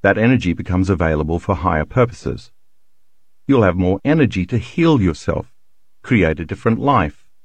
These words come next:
manifest more wealth, or have a mystical experience, to name just a few possibilities.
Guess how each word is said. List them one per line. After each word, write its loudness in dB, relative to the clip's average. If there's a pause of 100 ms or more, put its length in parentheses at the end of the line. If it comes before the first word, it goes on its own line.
(280)
manifest 0
more 2
wealth, 0
or 0
have 0
a 2
mystical -2
experience, -2
to -2
name 0
just -10
a 0
few -4
possibilities. -2